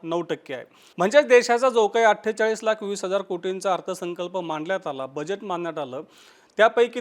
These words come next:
तब्बल नऊ टक्के खर्च हा केवळ या तीन योजनांवरती केला जाणार आहे. म्हणजेच बजेटमध्ये शेतीसाठी जी एकूण तरतूद केली जाते, त्याचा जास्तीत जास्त निधी म्हणजेच खर्च हा कल्याणकारी योजना आणि अनुदानासाठी जातो. अहवालात असंही म्हटलंय की यापैकी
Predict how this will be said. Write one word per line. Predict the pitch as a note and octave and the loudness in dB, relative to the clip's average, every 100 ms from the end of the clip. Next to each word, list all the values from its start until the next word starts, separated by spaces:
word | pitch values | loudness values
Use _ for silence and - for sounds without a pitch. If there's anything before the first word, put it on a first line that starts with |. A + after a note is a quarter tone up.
| G3+ | -4
तब्बल | G#3+ A3+ A3+ | -2 -2 0
नऊ | G#3 G#3 | -2 -2
टक्के | G#3 G3+ G3 | -4 -6 -6
खर्च | G3 F3+ - D#3 C#3+ | -4 -6 -4 -4 -4
हा | D#3+ | -6
केवळ | F3 F3 F#3 F#3 | -4 -4 -2 -2
या | F#3 | -4
तीन | F#3+ G3 | -6 -4
योजनांवरती | G3+ F3 F3 E3+ D#3+ - | -2 -2 -4 -4 -6 -8
केला | G#3+ F3+ E3+ | -4 0 0
जाणार | D3+ C#3+ C3 | 0 -2 -6
आहे. | B2+ A2+ _ | -8 -12 _
म्हणजेच | E3+ G#3+ C#4+ C4+ | 0 4 4 4
बजेटमध्ये | A3 G#3+ B3+ B3 A#3+ A#3+ | 4 6 4 4 2 2
शेतीसाठी | A#3 G#3 A#3 A3+ G#3 | 2 -2 -2 -2 -2
जी | G#3+ A3+ | -4 0
एकूण | G#3 A3 G3+ | 0 -2 -4
तरतूद | G3+ F#3 G#3+ - | -4 -4 -8 -4
केली | F#3 G3+ | -2 0
जाते, | G3+ D#3 D3 | 0 -2 -4
त्याचा | C#3 D3+ E3+ | -8 -6 -4
जास्तीत | D#3+ D#3 D#3+ - G#3 F3 | -4 -4 -4 -6 -8 -4
जास्त | F3+ G#3 | -4 -4
निधी | F3+ E3+ E3 C#3 - _ _ _ _ _ | -4 -4 -4 -8 -12 _ _ _ _ _
म्हणजेच | D#3 D#3+ F3+ G3 | -8 -4 -4 -4
खर्च | - G3 G3 D3+ C3+ | -4 -4 -4 -8 -4
हा | F#3 | -6
कल्याणकारी | F#3+ E3+ F#3 G#3+ G#3+ G#3+ G#3+ | -2 0 0 -2 -2 -2 0
योजना | G3 G#3+ G3+ D#3+ E3+ | 2 2 0 -4 -4
आणि | F3 G3 | -4 -4
अनुदानासाठी | G#3+ F#3 F#3 F3+ F3+ E3+ D#3+ G#3+ | -2 -2 -2 -4 -4 -6 -8 -2
जातो. | E3+ D3 C3 - _ - - | -2 -2 -6 -16 _ -20 -2
अहवालात | E3+ G#3 B3+ B3+ | 4 6 6 4
असंही | B3+ B3 B3 | 2 4 4
म्हटलंय | A3 F3+ G#3+ G3 F3 _ - | 2 -2 0 -2 -2 _ -2
की | F#3+ | 2
यापैकी | G#3 G#3 G3+ | 2 0 -4